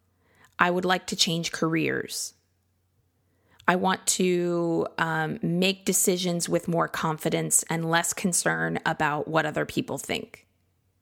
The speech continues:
A goal is not always a specific tangible outcome, like, "I want to write a book, so I'm holding the book in my hand once I've written it." That can be a goal.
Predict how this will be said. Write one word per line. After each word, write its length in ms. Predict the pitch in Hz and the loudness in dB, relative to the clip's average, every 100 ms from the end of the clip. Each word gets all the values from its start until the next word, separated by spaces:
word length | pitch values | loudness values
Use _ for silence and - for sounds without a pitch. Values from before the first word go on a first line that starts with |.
| _ _ _ - | _ _ _ -4
A 100 | 180 | 0
goal 320 | 175 196 202 202 | 2 4 2 0
is 140 | 196 | 2
not 180 | 185 - | 0 2
always 480 | 170 175 170 170 - | 0 0 0 -2 0
a 360 | 160 156 156 - | 0 0 -4 -2
specific 600 | - - 175 196 185 - | -2 0 2 2 0 -4
tangible 520 | - 190 170 190 202 208 | 0 2 2 2 2 2
outcome, 520 | 202 - - 220 220 | 0 0 0 2 2
like, 320 | 170 160 - - | -2 -2 -2 0
"I 140 | 160 | 2
want 300 | 160 170 175 | 2 0 2
to 40 | |
write 220 | 170 170 170 | 2 2 2
a 40 | |
book, 220 | 170 180 | 0 0
so 180 | - 156 | 0 0
I'm 100 | 156 | 0
holding 440 | - 175 170 170 | 4 4 4 0
the 80 | 165 | 0
book 200 | 165 - | 0 0
in 80 | 175 | 0
my 100 | 160 | 0
hand 380 | 175 160 165 180 | 0 0 0 0
once 260 | 170 165 | -2 -2
I've 140 | 156 - | -2 0
written 220 | - 196 | 0 2
it." 160 | 247 - - - - | 0 -2 -16 -18 -2
That 200 | 156 - | -2 0
can 300 | - 156 160 | -2 0 2
be 140 | 202 | 2
a 60 | 240 | 2
goal. 440 | 240 269 294 - | 2 2 0 -6